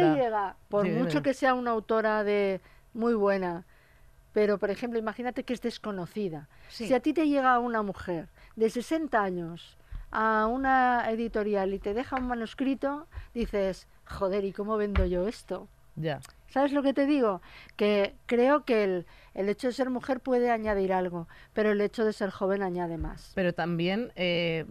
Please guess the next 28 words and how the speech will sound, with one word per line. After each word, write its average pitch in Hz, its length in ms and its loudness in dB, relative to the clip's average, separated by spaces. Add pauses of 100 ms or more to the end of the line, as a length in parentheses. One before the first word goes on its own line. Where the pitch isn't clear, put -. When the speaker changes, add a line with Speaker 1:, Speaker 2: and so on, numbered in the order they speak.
(320)
Speaker 1:
es 147 120 -10
bastante 180 360 -2
peligroso 185 600 -4
que 165 260 0
ese 165 160 -4
sea 185 180 -2
el 185 80 0
baremo 165 380 2
de, 165 400 0
de 156 140 -2
las 147 180 -2
editoriales, 147 680 0
¿no? 262 120 2
Speaker 2:
No, 302 420 4
eh, 233 180 0
hombre, 233 380 4 (180)
Speaker 1:
O 196 60 -2
Speaker 2:
eh, - 20 -2
Speaker 1:
sea, 190 180 6
porque 202 280 4
Speaker 2:
también. 214 60 6
Speaker 1:
quiero 214 140 6
decir 202 360 2
que 180 100 -2
ta-, - 140 -4 (120)
que 190 80 2
el 170 100 2
público 208 600 2